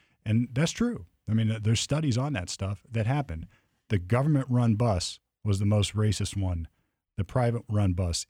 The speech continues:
in the same Southern Jim Crow era was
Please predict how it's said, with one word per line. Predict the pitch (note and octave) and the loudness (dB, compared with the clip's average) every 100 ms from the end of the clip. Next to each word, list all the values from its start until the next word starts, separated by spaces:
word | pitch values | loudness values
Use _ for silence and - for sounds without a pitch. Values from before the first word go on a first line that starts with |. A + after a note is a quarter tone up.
| _ _ - | _ _ 2
in | C3 | 4
the | A2 | 4
same | - C3+ A#2 G#2+ F#2+ | 2 2 4 2 0
Southern | - - A#2+ A2 G2 F#2+ | -4 -2 0 2 0 -2
Jim | G2+ A#2 G2 | 0 2 2
Crow | B2 A2 G#2 - | 0 0 0 0
era | A2 F2 E2 - _ _ _ | 0 0 -4 -8 _ _ _
was | G#2 G2+ F2+ - | -2 0 0 -4